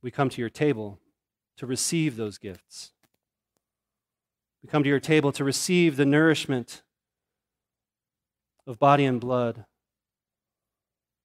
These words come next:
of salvation and life, of grace,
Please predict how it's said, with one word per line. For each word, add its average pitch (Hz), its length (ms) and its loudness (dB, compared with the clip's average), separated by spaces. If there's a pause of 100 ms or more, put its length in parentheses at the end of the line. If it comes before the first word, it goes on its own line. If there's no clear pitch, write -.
(720)
of 117 80 -20
salvation 139 540 0
and 123 160 -4
life, 120 420 -4
of 123 160 -20
grace, 135 640 -2